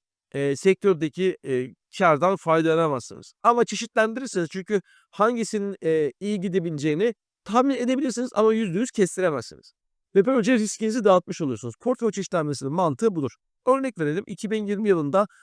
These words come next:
sağlık sektörü pandemiden dolayı inanılmaz bir yükseliş yaş-, yaşadı. Hisse senetleri falan. Ama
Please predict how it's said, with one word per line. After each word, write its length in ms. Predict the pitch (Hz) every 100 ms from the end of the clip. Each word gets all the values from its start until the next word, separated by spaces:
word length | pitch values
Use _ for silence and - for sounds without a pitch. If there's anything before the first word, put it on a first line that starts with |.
| _ _
sağlık 360 | - 185 196
sektörü 380 | - 143 - 147
pandemiden 600 | - 156 156 151 135 123
dolayı 180 | 110 127 -
inanılmaz 580 | 202 208 208 208 160 151
bir 60 |
yükseliş 340 | 170 - 160 135
yaş-, 140 | - -
yaşadı. 340 | 131 117 95 - _ _ _ _ -
Hisse 180 | 151 151
senetleri 380 | 147 127 117
falan. 220 | 113 71 - _ _ _ _ _ _
Ama 360 | 240 254 247 254